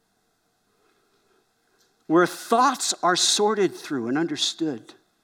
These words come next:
Because our face is the expression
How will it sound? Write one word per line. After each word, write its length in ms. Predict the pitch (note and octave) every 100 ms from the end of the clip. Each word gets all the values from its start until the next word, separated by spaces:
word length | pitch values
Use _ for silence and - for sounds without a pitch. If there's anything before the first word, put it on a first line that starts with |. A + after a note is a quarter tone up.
| _ _ _ _ _ _ _ _ _ _ _ _ _ _ _ _ _ _
Because 280 | D3 C#3+ E3+
our 120 | C#3
face 800 | C3 - F3 G3+ C3+ - - - _ _ _ _ _ _ -
is 180 | C3
the 80 | C3
expression 680 | C3 - - F#3 F#3+ - -